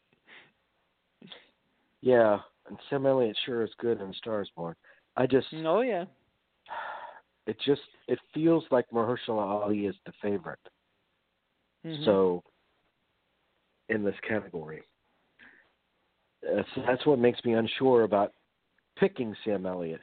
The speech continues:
Speaker 1: even though I want Sam Elliott to win.
Speaker 2: Yeah, agreed. I, uh,
Speaker 1: But all
Speaker 2: but
Speaker 1: right.
Speaker 2: I do. I want,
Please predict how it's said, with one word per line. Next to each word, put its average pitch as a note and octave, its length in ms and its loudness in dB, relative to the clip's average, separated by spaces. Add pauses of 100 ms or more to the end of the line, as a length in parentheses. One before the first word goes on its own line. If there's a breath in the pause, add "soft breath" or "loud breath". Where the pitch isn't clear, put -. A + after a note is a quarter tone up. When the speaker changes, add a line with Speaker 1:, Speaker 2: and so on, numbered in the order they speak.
Speaker 1:
even G2 240 -8
though F#2+ 220 2
I G2 120 -4
want G2 320 -2 (100)
Sam F2 160 -2
Elliott E2 280 -8 (140)
to G#2 100 -10
win. A#1+ 280 -14 (1800)
Speaker 2:
Yeah, D#3 320 0 (720)
agreed. C3 460 -12 (2750 soft breath)
I, D#3+ 280 0
uh, D3+ 100 2
Speaker 1:
But G#2 100 4
all A2+ 120 6
Speaker 2:
but F3+ 120 6
Speaker 1:
right. - 20 4
Speaker 2:
I A3+ 100 4
do. A#3+ 220 0
I F#3 100 4
want, G#3+ 280 -4